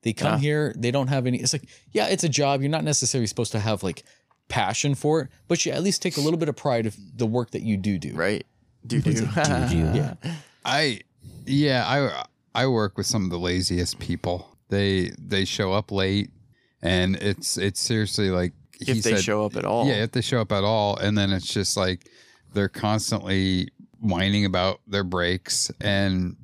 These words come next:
Speaker 3: it's, it's just annoying. And it's, it's to me too. There's,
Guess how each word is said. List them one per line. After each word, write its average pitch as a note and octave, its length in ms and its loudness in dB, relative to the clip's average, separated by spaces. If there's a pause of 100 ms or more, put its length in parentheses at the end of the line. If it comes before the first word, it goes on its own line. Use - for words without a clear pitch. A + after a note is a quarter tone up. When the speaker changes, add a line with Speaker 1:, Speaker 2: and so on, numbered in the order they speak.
Speaker 3:
it's, - 380 -4
it's - 280 -2
just C#3 200 -2
annoying. A2+ 400 2
And A#2 180 4
it's, A2+ 140 -8
it's - 380 -2
to - 180 -2
me F3+ 320 2
too. D3+ 320 2
There's, B2+ 420 0